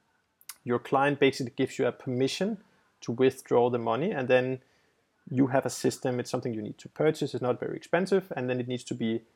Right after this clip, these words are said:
operated, of course, by an accountant. And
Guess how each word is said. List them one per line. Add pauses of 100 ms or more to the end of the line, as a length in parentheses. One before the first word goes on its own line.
(220)
operated,
of
course,
by
an
accountant.
And